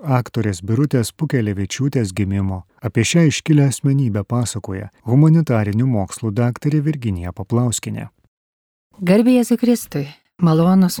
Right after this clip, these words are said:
Speaker 2: Marijos radijo klausytojai. Esu Virginija ir šiandieną noriu Jums papasakoti apie ypatingą moterį, aktorę, rašytoją, režisierę Birutę Pūkelevičiūtę.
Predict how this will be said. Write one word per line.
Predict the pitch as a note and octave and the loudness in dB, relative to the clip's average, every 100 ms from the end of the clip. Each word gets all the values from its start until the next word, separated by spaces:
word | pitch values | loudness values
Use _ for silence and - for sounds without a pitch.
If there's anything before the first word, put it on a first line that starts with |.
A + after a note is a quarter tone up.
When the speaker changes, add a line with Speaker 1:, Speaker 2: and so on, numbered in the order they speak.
| E3 | 0
Speaker 2:
Marijos | D#3+ D#3+ D#3+ E3 - - _ _ | 2 0 -2 -4 -12 -18 _ _
radijo | F3 E3+ E3+ E3 D#3+ | -4 -2 -2 -2 -2
klausytojai. | E3+ D#3+ E3 E3 D#3 E3 D#3+ D#3+ _ _ _ _ - | -2 -2 -2 -4 -4 -4 -6 -10 _ _ _ _ -2
Esu | A3 - | 0 2
Virginija | D4 A3 F#3 F#3 F3 E3+ - - | 2 4 4 6 4 0 -6 -2
ir | F#3+ | -2
šiandieną | - A#3 B3 C#4 B3 | 2 4 6 6 6
noriu | G#3+ G#3 G3+ | 6 6 4
Jums | E3+ E3+ | 4 2
papasakoti | D#3+ D3+ D#3 F3 E3+ E3+ - - _ | -2 0 -2 -2 -4 -8 -8 -14 _
apie | - D#3 E3 | -4 0 0
ypatingą | E3+ D#3+ A#3+ A#3 G#3+ | 0 0 4 4 4
moterį, | G3+ E3+ D#3 E3 D#3+ D#3 - | 2 2 0 -4 -6 -6 -4
aktorę, | D#3+ D#3+ - - D#3 E3 _ - | -2 -2 -4 -4 -4 -6 _ -10
rašytoją, | D#3+ D3 - E3 F3 F3 E3+ E3 _ _ - | -6 -4 -2 -2 -2 -4 -6 -8 _ _ -4
režisierę | E3 D#3 D#3 C#3 - E3 F3+ E3+ - _ _ | 2 2 0 -4 -2 0 0 -4 -10 _ _
Birutę | - F3+ G#3+ | 2 4 4
Pūkelevičiūtę. | G#3 F#3+ G3+ F#3+ F#3 - D#3 C#3 - | 0 -2 -2 0 0 -4 -6 -6 -8